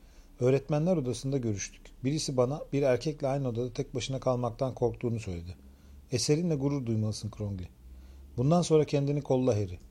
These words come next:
Harry arkasını döndü. Croupier ka-, gördükleri karşısında hiç heyecanlanmamış,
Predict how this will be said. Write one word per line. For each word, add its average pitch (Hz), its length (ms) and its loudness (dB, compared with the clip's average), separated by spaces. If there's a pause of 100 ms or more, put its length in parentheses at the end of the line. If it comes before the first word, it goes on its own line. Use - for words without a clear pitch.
(560)
Harry 165 240 4
arkasını 147 480 -2
döndü. 101 320 -4 (680)
Croupier 175 320 2
ka-, 147 220 -2
gördükleri 131 500 0
karşısında 120 400 0
hiç 139 220 -4
heyecanlanmamış, 120 840 -2